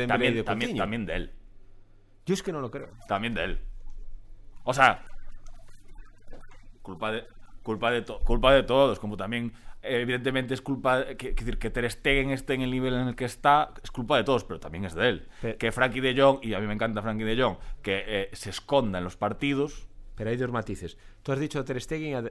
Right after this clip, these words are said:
Speaker 1: y a Frankie de Jong. Ter Stegen y Frankie de Jong juegan de cada cien partidos, noventa y nueve. Coutinho sale quince minutos.
Speaker 2: Claro, pero lo que no es normal es que ayer los mejores del Barcelona fuesen, eh, Abde, Nico y Gavi.
Speaker 1: Sí,
Speaker 2: Eso,
Speaker 1: sí.
Speaker 2: eso,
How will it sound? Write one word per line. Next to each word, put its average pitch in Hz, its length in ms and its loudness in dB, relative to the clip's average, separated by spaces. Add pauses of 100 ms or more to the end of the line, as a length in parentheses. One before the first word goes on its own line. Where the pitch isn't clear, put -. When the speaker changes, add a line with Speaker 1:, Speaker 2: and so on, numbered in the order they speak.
Speaker 1:
y 113 60 -2
a 104 60 0
Frankie 117 300 -6
de 95 120 -2
Jong. 78 160 -8 (380)
Ter 110 160 -6
Stegen 180 220 -2
y - 20 -4
Frankie 156 280 -4
de 143 100 -4
Jong 165 100 -4
juegan 156 340 -2 (640)
de 143 320 0
cada 143 200 4
cien 190 240 0
partidos, 180 420 0
noventa 127 420 0
y 117 60 0
nueve. 92 340 -4 (400)
Coutinho 170 360 -2
sale 165 200 -4
quince 147 260 -6
minutos. 90 400 -10 (280)
Speaker 2:
Claro, 110 260 0
pero 127 200 -4 (260)
lo 135 160 -2
que 131 100 -4
no 170 80 2
es 180 60 2
normal 175 340 4
es 160 100 -4
que 175 120 -2
ayer 165 160 0
los 156 100 -2
mejores 156 260 -2
del 160 140 -4
Barcelona 160 480 -2
fuesen, 117 500 -2
eh, 117 320 0
Abde, 139 520 0
Nico 165 260 -4
y 113 60 -2
Gavi. 78 260 -4
Speaker 1:
Sí, 175 380 4
Speaker 2:
Eso, 190 220 0
Speaker 1:
sí. - 60 -8
Speaker 2:
eso, 185 380 0